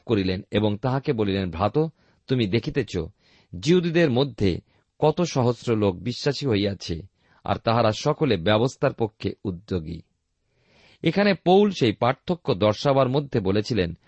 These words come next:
মাংসের সন্তানরা ঈশ্বরের সন্তান নয়, কিন্তু প্রতিজ্ঞার সন্তানগণই বংশ হিসাবে আখ্যাত।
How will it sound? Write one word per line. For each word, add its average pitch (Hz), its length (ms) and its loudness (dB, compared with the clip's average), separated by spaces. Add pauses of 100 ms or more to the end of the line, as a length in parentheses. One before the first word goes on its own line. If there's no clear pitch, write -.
(200)
মাংসের 160 440 0
সন্তানরা 117 720 -2 (280)
ঈশ্বরের 135 400 0
সন্তান 95 600 -2
নয়, 85 220 -10 (480)
কিন্তু 120 180 0
প্রতিজ্ঞার 151 540 0
সন্তানগণই 110 680 -2
বংশ 98 380 -2
হিসাবে 117 320 -2
আখ্যাত। 85 400 -8